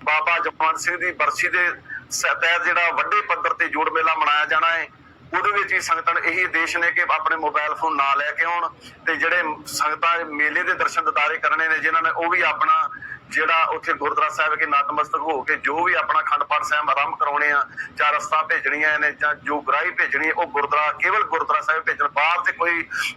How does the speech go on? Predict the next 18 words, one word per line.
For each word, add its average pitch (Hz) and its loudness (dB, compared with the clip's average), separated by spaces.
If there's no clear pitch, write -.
ਗੁਰਦੁਆਰਾ 160 0
ਦੇ 165 0
ਨਾਂ 147 2
ਤੇ 156 -4
ਗ੍ਰਾਹੀ, 156 -2
ਕੋਈ 180 -2
ਗੁਰਦੁਆਰਾ 165 0
ਨਾਂ 156 2
ਤੋਂ 170 -2
ਕੋਈ 190 -2
ਸ਼ਰਧਾਲੂ 151 0
ਕਿਸੇ 175 -2
ਨੂੰ 190 -2
ਨਹੀਂ 190 0
ਭੇਜਿਆ 135 0
ਜਾਂਦਾ। 139 0
ਗੁਰਦੁਆਰੇ - 0
ਦੇ - 0